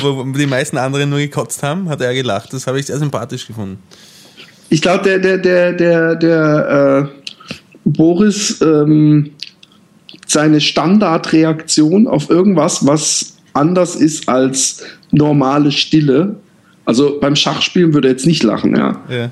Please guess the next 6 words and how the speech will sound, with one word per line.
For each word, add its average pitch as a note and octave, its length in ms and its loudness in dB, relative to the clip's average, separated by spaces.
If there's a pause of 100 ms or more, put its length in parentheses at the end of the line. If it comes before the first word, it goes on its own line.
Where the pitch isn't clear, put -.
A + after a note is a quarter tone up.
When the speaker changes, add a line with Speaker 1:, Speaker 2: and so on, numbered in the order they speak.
Speaker 2:
Aber C#3 260 0
sonst, - 800 -2
wenn D3 120 2
irgendwas, F3+ 840 0
also D#3 480 0
ob, D#3 160 -8